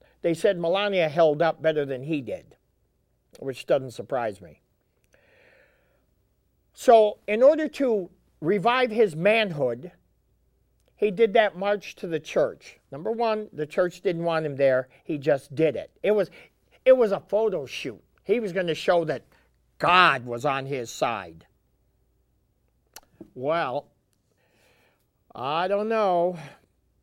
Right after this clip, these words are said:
God talked to me and wanted, asked me, you know, you know, 'cause Trump talks to God, so,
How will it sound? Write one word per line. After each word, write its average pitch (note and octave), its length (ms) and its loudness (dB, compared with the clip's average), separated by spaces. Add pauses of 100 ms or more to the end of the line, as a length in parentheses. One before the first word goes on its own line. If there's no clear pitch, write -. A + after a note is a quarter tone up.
God D#3+ 320 -8
talked F#3+ 300 -2
to D#3+ 80 -14
me G3+ 260 -2
and D#3+ 160 -6
wanted, D#3+ 260 -6
asked E3+ 360 -4
me, F3+ 320 0
you E3+ 200 -8
know, F3+ 440 -10 (320)
you G#3+ 80 -16
know, D#3 160 -8
'cause C#3 220 -14
Trump G#3 260 -4
talks D3 280 -2
to C#3+ 60 -12
God, C#3+ 320 -4
so, B2+ 280 -10